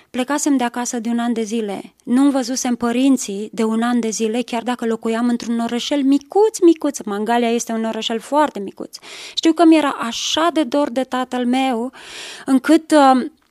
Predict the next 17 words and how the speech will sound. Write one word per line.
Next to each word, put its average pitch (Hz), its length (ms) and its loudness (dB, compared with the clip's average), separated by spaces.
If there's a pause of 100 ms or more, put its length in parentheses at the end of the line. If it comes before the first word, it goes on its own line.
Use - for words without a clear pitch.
(360)
um, 214 300 -2 (640)
mă 254 140 2
duceam, 277 640 2 (840)
îl 247 160 4
pândeam 262 680 6
când 240 160 0
se 226 100 -2
ducea 226 280 0
la 294 120 2
pescuit 233 600 0
pe 220 160 0
dig 269 460 4 (440)
și - 140 -2
mă 254 100 8
ascundeam 269 580 6
după 277 260 2
stânci, 294 680 2